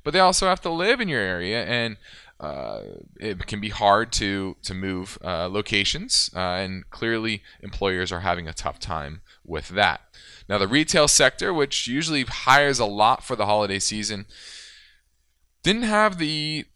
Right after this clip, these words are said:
employment growth that many expected, but there were some strong sectors: healthcare, transportation, warehousing, manufacturing. Those all did very, very well. But in, in general, it was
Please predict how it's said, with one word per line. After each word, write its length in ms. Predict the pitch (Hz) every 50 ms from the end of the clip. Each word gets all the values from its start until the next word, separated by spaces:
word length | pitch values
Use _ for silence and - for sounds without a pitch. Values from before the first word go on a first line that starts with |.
| _ _ - _ _ -
employment 500 | 147 151 147 - 180 175 185 190 151 -
growth 380 | - 110 104 101 104 113 -
that 300 | - 107 113 110 107 78
many 220 | 90 104 104 104 101
expected, 580 | 110 - - - 143 147 139 - - - -
but 200 | - 123 117 - - - -
there 140 | 117 117 113
were 260 | 120 131 139 151 160
some 240 | 160 - - 147 147
strong 360 | - - 139 127 127 135 135
sectors: 360 | - 180 165 - - 95 -
healthcare, 580 | - - 90 95 - - - 139 123 131 143 -
transportation, 760 | - - 90 87 87 - - 139 95 101 - - 117 107 90
warehousing, 600 | 85 85 92 98 104 107 101 110 117 120 127 107
manufacturing. 840 | 90 85 78 73 - - 95 - 95 - - - - 113 117 127 135 - - - - - -
Those 320 | - 110 117 127 131 139 -
all 500 | - - 98 101 101 104 104 101 98 82
did 400 | - 95 98 92 90 87 85 - -
very, 340 | 85 85 80 78 78 80
very 320 | 69 - 80 78 73 71 76
well. 440 | 82 90 95 90 82 62 - - - - - - - - - - - - _
But 160 | 127 127 -
in, 140 | - 139 135
in 260 | - 117 131 135 135
general, 420 | 127 143 147 160 170 165 160 160 -
it 140 | - 123
was 460 | 127 120 120 120 113 110 - - -